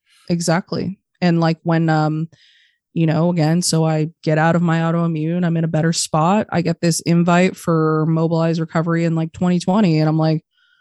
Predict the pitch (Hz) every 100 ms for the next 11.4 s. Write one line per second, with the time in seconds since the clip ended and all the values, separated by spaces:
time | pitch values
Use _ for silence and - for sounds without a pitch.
0 | _ - 226 247 202 254 202 - 175 170
1 | 160 170 165 170 170 208 170 - - 175
2 | 151 202 240 202 233 190 156 - 226 226
3 | 170 196 202 180 185 170 190 196 170 156
4 | 165 - 165 156 214 196 220 220 170 170
5 | 185 185 175 - 214 180 - - _ -
6 | - _ _ _ - 196 190 226 247 208
7 | 196 180 185 170 170 165 160 160 170 _
8 | _ _ _ - 170 156 143 - 175 180
9 | 170 180 175 - 208 196 202 196 190 185
10 | 180 - 190 190 202 185 170 170 165 -
11 | 156 147 196